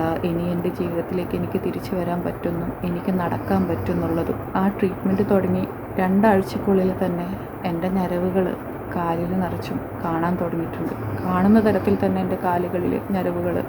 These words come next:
എടുത്ത്, എടുത്ത് കാണിക്കുന്നുണ്ട്. എനിക്ക് അരയ്ക്ക് താഴെ ഒട്ടും സെൻസേഷൻ ഇല്ലായിരുന്നു, എന്നാൽ അരയ്ക്ക് താഴെയും എനിക്ക് സെൻസേഷൻ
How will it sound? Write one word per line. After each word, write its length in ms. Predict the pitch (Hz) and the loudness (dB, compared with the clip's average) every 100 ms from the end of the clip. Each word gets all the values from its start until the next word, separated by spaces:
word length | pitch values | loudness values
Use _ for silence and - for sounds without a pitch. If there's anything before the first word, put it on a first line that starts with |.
| 190 | -2
എടുത്ത്, 240 | 175 - 202 - - 202 | -2 0 -2 -4 -6 -4
എടുത്ത് 200 | 185 - 220 | -2 0 2
കാണിക്കുന്നുണ്ട്. 580 | 160 156 - 165 160 - - - - - 175 | 4 2 0 0 2 0 -4 -8 -10 -6 -4
എനിക്ക് 220 | 170 190 | -2 0
അരയ്ക്ക് 300 | 170 175 190 185 | 0 0 -2 0
താഴെ 220 | 185 185 175 | 0 0 -2
ഒട്ടും 280 | - 196 185 - | -2 -2 -2 -2
സെൻസേഷൻ 560 | 170 165 - 190 - 180 | -4 -2 -2 -2 -2 -2
ഇല്ലായിരുന്നു, 440 | 170 165 165 170 - - - - - 170 | -2 -2 -2 -2 -4 -8 -10 -10 -6 -4
എന്നാൽ 240 | 165 165 - - | -2 -2 -4 -2
അരയ്ക്ക് 340 | 180 - - - 185 | -2 -2 -4 -2 0
താഴെയും 400 | 175 175 190 196 185 | 0 0 0 -2 -2
എനിക്ക് 220 | 175 202 - | -2 -2 0
സെൻസേഷൻ 560 | 170 - 175 175 185 | -2 0 -2 -2 -4